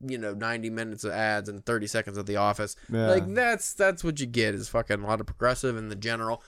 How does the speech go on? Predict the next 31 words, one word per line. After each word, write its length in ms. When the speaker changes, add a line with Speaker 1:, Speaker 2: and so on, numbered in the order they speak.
Speaker 1:
Why 200
do 100
people 220
need 160
insurance 480
so 160
much? 480
Why 200
is 100
that 160
the 100
only 220
ads? 360
Are 280
there 200
other 220
ads? 400
I 80
know 220
every 200
once 160
in 60
a 20
while 100
I 40
see 160
the, 240
the 120
hotels 420
guy, 300
and 240